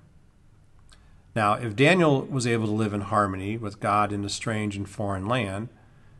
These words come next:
I think we can do the same thing. We can do that at work, we can do that at school, we can do that at home, or wherever God has planted us.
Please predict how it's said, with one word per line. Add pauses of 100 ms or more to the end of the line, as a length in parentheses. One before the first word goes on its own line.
(460)
I
think
we
can
do
the
same
thing. (460)
We
can
do
that
at
work, (680)
we
can
do
that
at
school,
we
can
do
that
at
home, (680)
or (100)
wherever
God
has
planted
us.